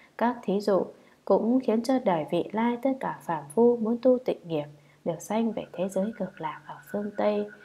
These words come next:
Muốn sanh về cõi ấy, phải tu ba thứ phước. Một là hiếu dưỡng cha mẹ, phụng thờ sư trưởng,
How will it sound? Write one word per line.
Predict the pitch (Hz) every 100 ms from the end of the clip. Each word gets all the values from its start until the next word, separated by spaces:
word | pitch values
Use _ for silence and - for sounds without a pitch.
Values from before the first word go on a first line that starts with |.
| - - -
Muốn | 190 196
sanh | 262 247
về | 190 160 -
cõi | 196 -
ấy, | 196 220 269
phải | 190 165
tu | - 233
ba | 226 233 233
thứ | 196
phước. | 226 - 285 285 - - - -
Một | 190 180
là | 180 165
hiếu | 180 208
dưỡng | 233 254 262
cha | 269 269
mẹ, | 220 170 - - - -
phụng | 180 -
thờ | 180 160
sư | - 247 240
trưởng, | 190 165